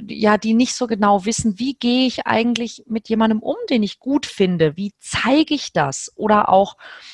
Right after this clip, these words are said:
ähm, wie kann ich das denn machen, dass der andere auf die Idee kommt, dass wir beide vielleicht irgendwie auch an anderen Körperstellen zusammenpassen könnten und solche Dinge. Ähm,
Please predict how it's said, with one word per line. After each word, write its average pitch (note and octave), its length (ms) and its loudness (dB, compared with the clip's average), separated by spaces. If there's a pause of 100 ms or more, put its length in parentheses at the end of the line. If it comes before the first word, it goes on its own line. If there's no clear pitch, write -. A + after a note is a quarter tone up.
(200)
ähm, G3+ 420 2 (100)
wie G#3+ 160 -2
kann A3+ 300 0
ich A#3 180 -4
das - 240 -8
denn G#3 220 0
machen, A3 640 0
dass - 380 -8
der G3+ 300 0
andere A#3 560 2
auf - 140 -6
die B3 180 -6
Idee C4 500 -2
kommt, A#3+ 560 -2
dass - 260 -12
wir A#3+ 220 -4
beide C4 1000 0
vielleicht C4 680 -2
irgendwie B3 640 -2
auch - 360 2
an B3 180 0
anderen D4+ 280 0
Körperstellen B3+ 560 0
zusammenpassen D4 720 -2
könnten - 480 -8 (600)
und G3+ 160 2
solche G#3+ 400 4
Dinge. C#3+ 320 -8 (520)
Ähm, F#3+ 600 2